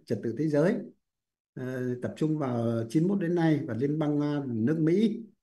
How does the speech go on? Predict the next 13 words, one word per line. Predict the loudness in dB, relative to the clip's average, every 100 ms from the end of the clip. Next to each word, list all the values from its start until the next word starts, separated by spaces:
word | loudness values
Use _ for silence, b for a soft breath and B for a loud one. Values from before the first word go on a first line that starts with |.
| _ _ _ -6
cũng | -2 2
như | 2 2
là | 0
ở | -4 -4 -4 -4 -6 -8 -12 _
xu | -10 -4 0
thế, | 2 2 2 -4 -12 _ _ _
à, | -8 -4 -4 -4 0
cách | 2
mạng | 2 2
khoa | -4
học | 0
công | 4 6
nghệ, | 6 4